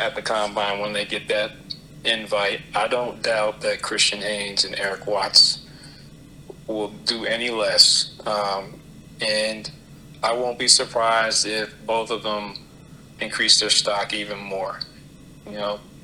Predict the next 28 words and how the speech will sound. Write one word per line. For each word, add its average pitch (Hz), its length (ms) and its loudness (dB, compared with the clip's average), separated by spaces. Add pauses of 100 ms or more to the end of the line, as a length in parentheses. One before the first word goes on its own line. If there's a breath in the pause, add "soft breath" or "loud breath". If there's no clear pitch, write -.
(120)
if - 200 -10
you 117 120 -2
hear 120 240 0
that 110 140 0
Christian 120 360 0
Haynes 117 580 4
moves 117 260 -4
himself 113 480 4
in 107 80 -6
the 104 100 0
upper 110 300 2
levels 110 380 0
of 107 60 -2
the 104 80 2
second 110 380 4
round, 117 480 0 (680)
or 98 140 -4
maybe 110 320 0
even, 107 420 -2
you 117 100 -4
know, 104 420 -2 (320)
the 98 100 -4
top 110 340 4
of 107 140 -6
the, - 80 -8 (220)
you 117 80 -6
know, 101 260 -4 (680)
upper, 110 420 0